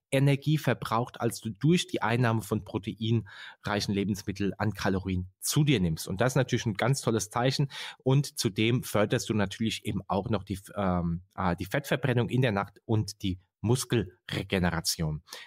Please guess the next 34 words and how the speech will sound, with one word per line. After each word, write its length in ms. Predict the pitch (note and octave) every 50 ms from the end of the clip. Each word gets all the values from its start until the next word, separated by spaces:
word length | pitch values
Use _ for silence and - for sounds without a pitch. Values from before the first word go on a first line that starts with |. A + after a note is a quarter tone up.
| - _ -
Das 260 | C3 C#3 D#3 - -
also, 480 | - A2 A2 A#2+ A#2 A2+ A#2 A#2 A2 - - - - - -
äh, 200 | - G#2+ G#2+ F#2+
ganz, 280 | - G#2+ A2+ C3+ C3+
ganz, 300 | - A#2+ A2+ A2+ - - -
äh, 200 | - G#2 G2 F2+
wichtig. 380 | G2 A#2+ A2+ - - - C#3+ -
Das 160 | - A#2 -
heißt, 300 | - G#2+ A#2 A2+ - - _ _ _ _ _ _ _ _ _ _ -
wenn 260 | G2+ G2+ A#2+ D3 F3
du 180 | E3 D#3+ D3+ C#3
schlemmen 440 | - - - C3 B2 C3+ C#3+ B2+ A2+
möchtest, 540 | B2 D3+ F3 - - E3 D#3+ - - - - - - - - _
dann 280 | - A#2+ B2+ C3 C3 -
versuche 420 | - B2 A2+ - C3 C3+ C3+ C#3
da 260 | - - A2+ A#2+ B2
einfach, 520 | - - A#2 A#2 A2+ - A#2 A2 A2+ - -
äh, 260 | - A2 A2 - -
irgendwie 340 | A#2+ A#2+ A#2 G#2 A2 A2 G2
die 220 | G2+ G#2+ G#2 G#2
fettigen 480 | G2+ - - B2 - B2 - A2 G2+ F#2+
Pommes, 420 | - - C3+ D3 C#3+ B2+ - -
äh, 200 | - A#2 A#2 A2+
wegzulassen, 920 | B2 B2+ B2+ - - B2 A2 A2+ A2+ - - - A#2 A2+ A2+ A2+ A2+ G2 - -
ähm, 220 | G#2 G2+ G2+ F#2+ -
oder, 420 | G#2+ A2+ A2 G2+ A2 G#2 G#2 G2 - - - - - - -
äh, 200 | - G2+ G2+ G2+
nicht 200 | G#2+ B2 B2 -
so 80 | - A2+
viele 240 | - - A2 G#2
Kartoffeln 640 | G#2+ - A#2 - - B2 - - - C3 B2 A#2 A#2 A2+
oder 260 | G2+ G#2+ G#2 A2 G#2+
Nudeln, 540 | A2 B2 C#3+ E3 D#3+ D3 C3+ C3 C3+ C3+ A#2
äh, 220 | - A#2+ A#2+ A2+